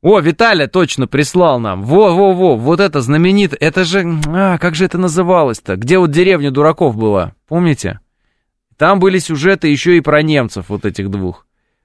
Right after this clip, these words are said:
Точно, точно, вот это они, покажите. Но я не помню, как называлось это.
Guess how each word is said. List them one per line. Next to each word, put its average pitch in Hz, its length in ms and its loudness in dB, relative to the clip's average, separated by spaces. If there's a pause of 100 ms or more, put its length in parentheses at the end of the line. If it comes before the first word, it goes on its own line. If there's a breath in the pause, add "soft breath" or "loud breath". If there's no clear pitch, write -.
(140)
Точно, 170 380 0
точно, 120 400 -2
вот 131 240 -4
это 113 240 -2
они, 107 400 -4
покажите. 117 640 -6 (1200)
Но 156 320 0
я 151 160 2
не 170 140 2
помню, 165 300 0
как 139 140 0
называлось 139 560 0
это. 101 240 -10